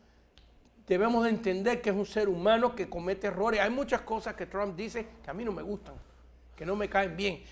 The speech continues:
pero yo tengo que juzgar la persona de Trump por el bien que hace, no por los errores que él comete. Así que estamos orando por él y sabemos que Dios es poderoso y va a acontecer lo que Dios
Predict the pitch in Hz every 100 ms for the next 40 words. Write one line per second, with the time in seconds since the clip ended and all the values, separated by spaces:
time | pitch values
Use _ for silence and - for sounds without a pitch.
0 | - 175 202 226 269 269 226 202 156 226
1 | 233 220 196 165 - 220 208 170 - 220
2 | 214 - - - - 185 175 170 151 220
3 | 302 302 233 240 220 - - - - -
4 | _ 180 247 254 240 208 196 175 175 247
5 | 240 160 - 160 156 151 131 127 - -
6 | - - - - 165 - 214 214 196 160
7 | - - - 165 160 214 220 190 202 220
8 | 208 - 202 262 285 277 - - - -
9 | 175 175 170 - 165 196 202 190 190 185
10 | 160 143 147 147 190 165 185 180 165 165
11 | 190 - 170 - - _ - - - 160
12 | 156 147 139 - - - 165 151 190 196
13 | 190 175 170 - 208 196 160 - 123 156
14 | 160